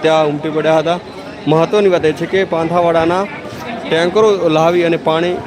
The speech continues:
નો મારો ચલાવવામાં આવ્યો હતો, પરંતુ ગોટાના જે ધુમાડાઓ છે, તે, અ, વધી રહ્યા છે, પરંતુ શાંત લેવા નામ લેતા નથી. મહત્વની વાત એ છે કે સૌથી મહત્વના સમાચાર છે, અ,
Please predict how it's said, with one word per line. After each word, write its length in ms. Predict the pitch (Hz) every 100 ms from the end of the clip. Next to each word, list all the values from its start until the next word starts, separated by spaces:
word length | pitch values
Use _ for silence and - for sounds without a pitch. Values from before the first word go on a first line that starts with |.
| - 147 147 143 143 139 135 139 - - 156
નો 200 | 156 165
મારો 280 | 156 170
ચલાવવામાં 400 | 175 170 170 165
આવ્યો 180 | 165 175
હતો, 100 | 156
પરંતુ 240 | 156 165 180
ગોટાના 400 | 147 165 170 165
જે 120 | 143
ધુમાડાઓ 480 | 131 143 190 190 165
છે, 180 | 180
તે, 280 | 170 185 190 - - - - - 165
અ, 40 | 151 151 - -
વધી 320 | 147 139 175 202
રહ્યા 220 | 170 165
છે, 160 | 196
પરંતુ 540 | 185 165 170 190 196 208 - - - 156
શાંત 220 | 175 180
લેવા 160 | 175 175
નામ 200 | 170 160
લેતા 440 | 165 160 - 170
નથી. 180 | 165 170
મહત્વની 460 | 147 156 165 196 190
વાત 200 | 170 165
એ 60 |
છે 140 | 160 170
કે 220 | 190 190
સૌથી 580 | 175 180 196 208 220 190 - - - - - - 679 - - - -
મહત્વના 540 | 175 175 170 196 196 190
સમાચાર 460 | 180 165 165 165
છે, 280 | 143 196 208
અ, 560 | 202 - - 165 156